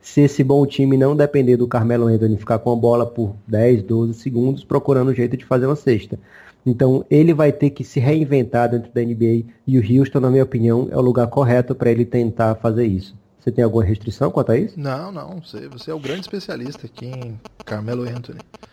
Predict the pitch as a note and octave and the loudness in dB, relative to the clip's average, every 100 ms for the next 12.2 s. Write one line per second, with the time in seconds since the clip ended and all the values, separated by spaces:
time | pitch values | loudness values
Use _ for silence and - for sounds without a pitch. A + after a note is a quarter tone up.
0 | _ - - - - - F3+ - G3 - | _ -20 -16 -6 -4 2 2 2 0 -2
1 | - - - A#3 E3 F3+ F#3 E3+ F#3 C4 | -8 -8 -20 -14 -10 -8 -6 -6 -2 0
2 | C#4+ - F3 G3+ G#3 C3+ A#2+ A2 G#2 D#3 | 0 -2 -4 -4 -6 -8 -10 -12 -14 -14
3 | D#3 G3 G3+ G3 A2 G#2 - _ _ _ | -12 -14 -14 -14 -16 -18 -20 _ _ _
4 | - C3+ C4 B3+ A#3+ C4+ E4 D4 E3+ F#3+ | -18 -8 -6 -4 -6 -6 -4 -2 -2 -4
5 | A#3 E3+ F#3 F#3 - F3 F#3 F#3 - A3+ | -6 -6 -4 -4 -6 -8 -8 -12 -18 -16
6 | C4 C4 G3 C3 D3 E3+ E3+ F3+ E3 F#3 | -8 -6 -6 -6 -8 -8 -12 -12 -12 -12
7 | G#3 F3 B2+ A#2 - F#3+ A3 B3+ F3+ A#3+ | -10 -8 -10 -12 -16 -18 -12 -10 -8 -8
8 | C4+ B3 B3 B3 G#3 B2+ - - - _ | -8 -8 -6 -4 -4 -6 -10 -16 -20 _
9 | _ _ - - _ _ C4 D#4+ D4 - | _ _ -20 -20 _ _ -4 -2 -2 -6
10 | A3+ C4 A#3 A#3+ B3+ C#4+ A#3 - A3 A3+ | -10 -10 -10 -10 -10 -10 -12 -10 -12 -10
11 | A3 G#3 A3 - A3 D3+ G#2+ G#2+ - A#2+ | -8 -8 -10 -10 -8 -6 -8 -12 -18 -20
12 | - | -20